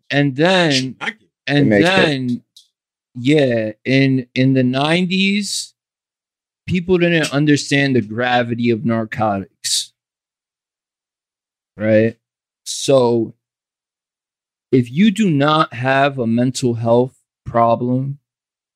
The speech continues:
Speaker 1: and you take mental health medication, this is, like, a documentary I read.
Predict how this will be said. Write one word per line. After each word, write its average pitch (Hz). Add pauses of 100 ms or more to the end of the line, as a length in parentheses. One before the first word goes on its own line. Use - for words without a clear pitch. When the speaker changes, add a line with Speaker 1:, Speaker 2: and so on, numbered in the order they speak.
(160)
Speaker 1:
and 117
you 139
take 151
mental 117
health 117
medication, 113
this 107
is, 104
like, 104 (280)
a 92
documentary 101
I 101
read. 101